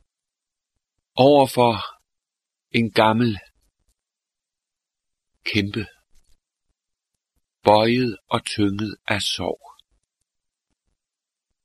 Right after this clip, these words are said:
Alligevel, så var der over ham dette forunderlige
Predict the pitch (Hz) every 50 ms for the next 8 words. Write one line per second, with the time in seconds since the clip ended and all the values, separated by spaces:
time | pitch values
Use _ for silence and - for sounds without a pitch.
0 | _ _ _ _ _ _ _ _ _ _ _ _ _ _ _ _ _ _ _ _
1 | _ _ - 123 117 113 127 156 151 120 113 110 104 90 - - _ _ _ _
2 | _ _ _ _ _ _ _ _ _ _ _ _ _ _ _ _ _ _ _ _
3 | _ _ _ _ _ _ _ _ _ _ _ _ _ - - 123 113 120 123 131
4 | 147 131 - - 120 127 120 101 107 107 117 113 107 95 104 101 104 107 107 -
5 | - 104 - - - 98 98 95 98 101 101 101 101 98 95 -